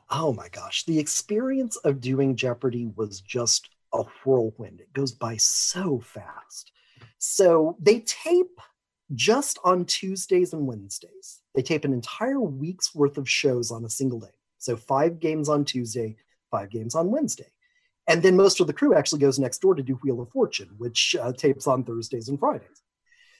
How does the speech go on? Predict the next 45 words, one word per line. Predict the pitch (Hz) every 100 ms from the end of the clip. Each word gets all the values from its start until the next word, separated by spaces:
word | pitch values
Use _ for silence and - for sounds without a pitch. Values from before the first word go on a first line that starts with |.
| _
So | - - 208 180 196 -
I | 208 311
arrived | 311 220 214
out | 196 185
in | 170
Los | 160 170
Angeles | 165 147 143 151 151
Monday | 151 147 143 185
night. | 147 107
We | 135
actually | 170 202
flew | - 214 185
out | 175
on | 147
Halloween | 127 156 156 143 139 123
night, | 131 95 - -
which | 117
was | 123
kind | 123 104
of | _
fun. | - _ _ _ _ _ _ _ _
Uh, | 135 131 135 -
and | 147 160 147
then | 156 151 139 139 - -
Tuesday | 151 156 214 214
morning, | 185 190 202 226 247 - - 113
down | 123 135 156
in | 151
the | 143 135 131 -
hotel | 147 170 180
lobby, | 151 143 151 185 233 _ _ -
uh, | 127 131
you | 147
can | 151 214
see | - 294
the | 330
contestants | - 254 220 226 220 - 202 -
start | - - 190 208 214 214
to | 202
trickle | - 175 175 175 135
in. | 123 131
You |
know, | 139 147
nobody's | 160 165 160 151 143
just | 151 147 -